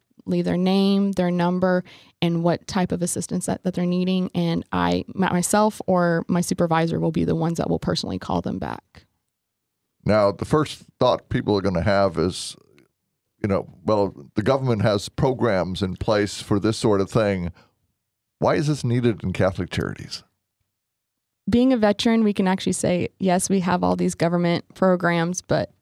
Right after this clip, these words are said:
Speaker 1: the government can only do so much for us. There are, yes, we do get our, you know, for me, I actually get a monthly, um, retirement check from the military. Yeah, that's great, but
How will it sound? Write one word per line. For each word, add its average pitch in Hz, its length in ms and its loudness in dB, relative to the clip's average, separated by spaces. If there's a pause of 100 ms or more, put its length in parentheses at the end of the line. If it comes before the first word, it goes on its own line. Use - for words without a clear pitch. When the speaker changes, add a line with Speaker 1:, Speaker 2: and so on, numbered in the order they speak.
(140)
Speaker 1:
the 190 80 0
government 170 340 0
can 175 100 -2
only 165 180 0
do 160 120 -2
so - 180 -4
much - 280 -8
for - 180 -4
us. - 320 -6
There 175 240 2
are, 175 460 2
yes, 190 360 0
we 190 120 2
do 185 200 2
get 180 340 2
our, 180 420 0
you 180 100 -2
know, 170 380 -2
for 180 120 -2
me, 190 380 2
I 185 120 2
actually 180 340 0
get 170 340 0
a 165 300 0 (200)
monthly, 170 680 -2
um, 165 460 -4 (180)
retirement 165 520 -2 (200)
check - 280 -2
from 160 240 -2
the 165 60 -2
military. - 440 -4
Yeah, 294 120 2
that's 254 200 -2
great, 262 360 0
but 185 300 2